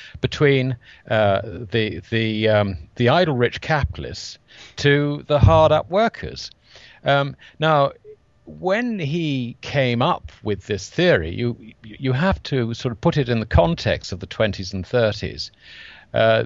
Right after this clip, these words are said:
the sort of laissez-faire free markets of the nineteenth century, which made Britain and America so incredibly successful,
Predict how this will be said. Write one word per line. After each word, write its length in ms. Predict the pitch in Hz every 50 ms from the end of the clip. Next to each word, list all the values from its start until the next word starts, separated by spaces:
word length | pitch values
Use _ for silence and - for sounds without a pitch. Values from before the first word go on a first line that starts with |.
| 110 -
the 180 | 143 135 - 113
sort 180 | - 160 151
of 60 | 143
laissez-faire 760 | 160 180 190 190 - 170 156 143 - - 147 131 123 117 113 113
free 300 | - - - 151 147 143
markets 680 | 131 131 123 123 120 117 113 - - 78 - - - -
of 260 | - 113 117 110 92 -
the 80 | 120
nineteenth 580 | 113 117 120 127 135 139 - - - 90 73 -
century, 640 | - - 87 78 69 - - - 67 64 90 92 - _ _ - - - - - _
which 200 | - 135 135 -
made 400 | - 143 151 156 151 139 127 107 - - - - - - -
Britain 440 | - 175 196 - - - 85 78 76 -
and 200 | 123 120 110 107
America 580 | 110 117 127 135 131 113 95 90 - - 73
so 320 | 82 - - - 151 143 135
incredibly 920 | 110 - 131 131 - - - - - - 196 202 220 240 214 170 107 - 80
successful, 800 | - - - - - 127 120 113 - - - - 58 - - -